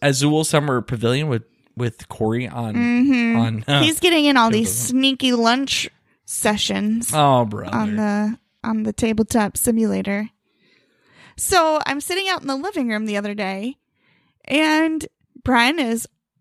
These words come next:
Speaker 2: quote unquote, working and then all of a sudden I hear him talking about victory points. I'm like, "What in the world?" And I come into his office and he is playing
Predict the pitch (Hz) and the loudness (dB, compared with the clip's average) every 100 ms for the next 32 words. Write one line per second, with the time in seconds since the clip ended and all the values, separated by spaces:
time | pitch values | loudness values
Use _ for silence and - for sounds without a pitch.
0 | _ - 254 247 233 220 220 - _ _ | _ 0 2 2 0 -2 -2 -2 _ _
1 | - 202 226 466 _ - 247 285 453 - | -8 -2 2 0 _ 0 2 2 0 -10
2 | _ _ _ _ - 285 285 311 311 311 | _ _ _ _ -2 0 2 4 4 2
3 | 311 - 359 480 466 440 415 392 392 381 | -2 -4 0 0 0 -2 -4 -4 -2 -2
4 | 349 339 320 294 - 240 233 392 - - | -2 -2 2 2 0 -2 0 0 -2 0
5 | 202 208 - - - - - 269 247 - | 0 2 0 0 -6 -10 -4 -4 -4 -6
6 | 285 494 466 302 269 233 226 247 339 494 | -2 -2 -4 -4 -2 -2 -2 0 0 0
7 | 494 254 240 339 - - - - - 440 | 0 0 0 -4 -8 -20 -20 -20 -6 -2
8 | 453 - 480 466 - 427 359 392 440 339 | 0 0 0 -2 2 2 4 2 2 2
9 | 311 302 - _ - 285 285 349 359 370 | 0 -2 -10 _ -6 -4 0 2 2 2
10 | - 294 285 - - 277 247 226 220 226 | 2 0 0 -4 0 2 2 2 0 -4